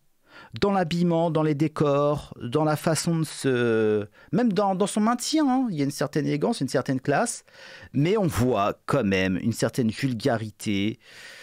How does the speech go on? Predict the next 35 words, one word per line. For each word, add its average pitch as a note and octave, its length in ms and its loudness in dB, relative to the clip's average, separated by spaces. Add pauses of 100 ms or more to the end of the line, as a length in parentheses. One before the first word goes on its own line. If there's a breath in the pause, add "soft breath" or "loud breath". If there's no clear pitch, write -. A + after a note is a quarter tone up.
(260 loud breath)
euh, G2 260 -2
ressurgir D3+ 640 -2
à A#2+ 100 0
la G2+ 120 2
moindre C#3+ 240 2
occasion. D3+ 340 0
Ça C#3+ 140 0
me A2+ 40 0
fait C#3+ 100 0
penser D#3+ 340 -2
d'ailleurs, D3+ 420 0 (1400)
ça - 180 -2
me A#2 40 -2
fait C3 100 -2
penser, C3 200 -2
est-ce B2 100 -4
que A#2 80 -6
c'est A2 140 -8
fini A2 280 -6
ou G#2 40 -10
pas ? G2 260 -6 (760)
Té, A#2 100 -8
té, A2+ 140 -6
té, - 240 -10
té. G2 420 -6 (2500 soft breath)
Jean B2+ 200 0
Lazara C#3+ 380 2
qui C3+ 160 -8
se - 100 -8
casse E3+ 220 0
avant A#2 140 2
même D#3 240 0
l'annonce C#3+ 360 -2
du B2 140 -6
gagnant. A#2 560 -2